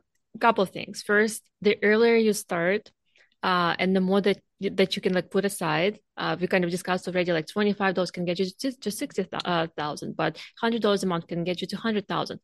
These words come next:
Now imagine the compounding effect and effect of your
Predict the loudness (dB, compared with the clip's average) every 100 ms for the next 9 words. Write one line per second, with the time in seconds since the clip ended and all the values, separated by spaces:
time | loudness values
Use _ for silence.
0 | -6 0 2 4 2 0 -6 -8 -2 2
1 | 2 0 -2 -4 -4 2 2 4 2 0
2 | -2 -4 -6 -8 -4 0 0 0 -4 -2
3 | -2 -2 -6 -4 -2 0 2 2 0